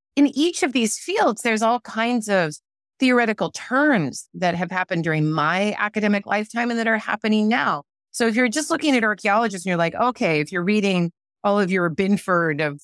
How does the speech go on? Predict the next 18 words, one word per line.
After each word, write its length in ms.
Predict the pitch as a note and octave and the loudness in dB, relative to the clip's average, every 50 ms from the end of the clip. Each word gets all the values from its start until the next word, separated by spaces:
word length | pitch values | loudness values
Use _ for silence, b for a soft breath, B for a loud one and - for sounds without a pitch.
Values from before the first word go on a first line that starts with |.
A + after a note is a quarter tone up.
| - | -6
the 220 | - E3+ D#3 F#2+ - | -2 -2 -2 0 0
eighties 320 | G#3+ G#3+ A3 G#3 F#3+ E3+ | 0 0 2 0 0 0
and 140 | F3+ E3 E3+ | 0 0 0
nineties 400 | F#3 F#3+ G#3+ G#3+ G#3 G3 F3 D#3+ | 0 -2 -2 -2 -4 -6 -8 -8
and 60 | E3+ | -6
you 60 | E3+ | -8
have 100 | E3 E3 | -8 -8
your 100 | E3 D#3+ | -8 -14
processual 540 | - _ E3+ - - G3+ F#3+ - - F#3+ F3 | -14 _ -12 -6 -6 -4 -4 -2 -2 0 0
archaeology, 520 | E3+ E3 - - G3+ A#3 C4 C4 A3+ G#3+ G3+ | 0 0 0 0 0 2 2 2 0 0 0
that 160 | G3 G3 G3 | -2 -2 -2
was 120 | G3 G3 - | -2 -2 -2
all 140 | F3+ F#3 | -2 -2
changed 440 | - - - E3 F3+ G3 F#3+ F3+ - - | -2 -4 -4 -2 0 0 -2 -2 -4 -6
with 140 | F#3 F3 - | -6 -4 -2
Ian 200 | E3+ F#3+ F#3+ F3 | -2 -2 0 -2
Hodder 500 | D#3+ - - D#3+ F3 F3 F3+ F3 E3+ E3 | -2 -2 0 0 2 2 2 2 2 2
and 200 | D#3+ D#3+ E3 | 2 2 0